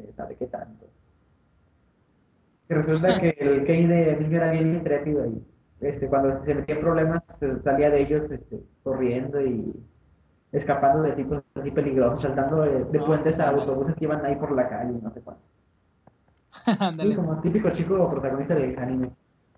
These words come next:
Speaker 1: Y ya, pues, le dice que le ayude, y hace este tipo se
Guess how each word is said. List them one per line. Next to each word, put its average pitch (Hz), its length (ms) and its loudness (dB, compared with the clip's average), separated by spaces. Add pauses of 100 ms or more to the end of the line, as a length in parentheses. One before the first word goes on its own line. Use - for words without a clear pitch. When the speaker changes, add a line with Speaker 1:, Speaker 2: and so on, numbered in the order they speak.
(720)
Speaker 1:
Y 151 60 -4
ya, 190 140 6
pues, 185 180 2 (140)
le 160 140 -2
dice 165 200 -4
que - 200 -18
le 156 40 0
ayude, 226 500 4
y - 60 -12
hace - 180 -8
este - 180 -8
tipo 151 200 -4
se 151 100 -6